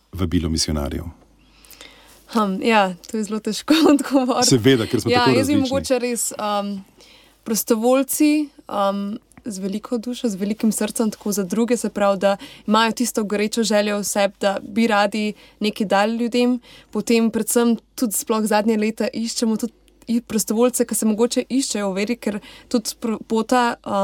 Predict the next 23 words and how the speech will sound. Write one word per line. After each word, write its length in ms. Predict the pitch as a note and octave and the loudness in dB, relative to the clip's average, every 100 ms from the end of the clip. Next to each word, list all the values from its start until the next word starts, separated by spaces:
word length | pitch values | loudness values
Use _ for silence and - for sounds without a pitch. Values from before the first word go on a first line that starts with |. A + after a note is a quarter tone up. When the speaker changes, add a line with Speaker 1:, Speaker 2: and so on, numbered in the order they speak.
| G3 | 0
Speaker 2:
s-, 160 | G3 - | -4 -8
posebej 500 | A3 - G#3+ G3+ G3+ | -8 -6 -2 -2 -2
s 120 | - | -2
tem 140 | A3+ | -2
pripravam, 460 | G#3 G#3+ G3+ G3+ G#3+ | -2 -2 0 0 0
ki 100 | G#3+ | -4
jih 100 | G#3+ | -4
imamo, 320 | G#3 G#3 G#3 - - - - | 0 0 0 -4 -16 -18 -4
da 200 | G3+ G3 | 0 2
tudi 260 | A3+ - | 0 -4
veliko 360 | G#3 G#3+ - - | -2 -2 -4 -16
v 180 | - G#3 | -6 -4
duhovni 420 | F#3+ - A3 B3+ | -4 0 2 4
rasti 300 | A#3 A3+ - | 2 0 -4
posameznika, 720 | - A3+ A3 A3 A#3 A3+ G#3+ | -6 -4 -2 0 0 -2 -4
res 180 | G#3+ G3 | -4 -4
se 80 | G#3 | -4
lahko 400 | G3 - G3+ G3+ - - - | -6 -2 -2 -2 -6 -20 -10
veliko 340 | G3+ G#3+ A3+ | -2 -2 0
naučijo 600 | G#3 G3 A3 G3 F#3+ F#3 | -2 0 0 2 4 2
prostovoljci 580 | - G3+ - G3+ G3+ G3+ | -2 -10 -6 -4 -4 -4
že 120 | F#3 | -6
tekom, 460 | - G#3+ G#3+ G3+ G3 | -4 -2 -2 -2 -4